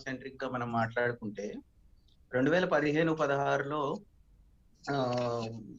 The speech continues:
భూకమతాల సంఖ్యను తేల్చారు. సుమారుగా యాభై తొమ్మిది లక్షల నలభై ఆరు వేల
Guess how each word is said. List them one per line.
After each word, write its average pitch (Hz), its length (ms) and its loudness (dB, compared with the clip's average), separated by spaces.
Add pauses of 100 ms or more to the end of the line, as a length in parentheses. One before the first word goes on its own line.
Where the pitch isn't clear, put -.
(140)
భూకమతాల 170 560 2
సంఖ్యను 139 420 0
తేల్చారు. 131 480 -4 (640)
సుమారుగా 156 380 4
యాభై 143 380 4
తొమ్మిది 143 380 0
లక్షల 156 580 -2
నలభై 127 360 0
ఆరు 123 220 4
వేల 120 280 0